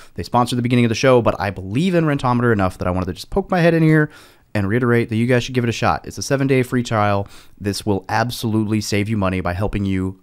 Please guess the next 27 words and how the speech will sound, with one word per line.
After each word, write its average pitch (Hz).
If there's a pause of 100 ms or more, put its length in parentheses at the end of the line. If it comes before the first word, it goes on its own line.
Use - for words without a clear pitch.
(120)
get 90 (160)
greater 135
rents 135
on 131
a -
property 151
or 156 (380)
helping 117
you 110
avoid 104
from 107
trying 104
to -
ask 98
for -
too -
much 113
in 131
rent 120 (120)
and 101
sitting 117
vacant 107
forever, 120
which 110
can 110
be 101
almost 135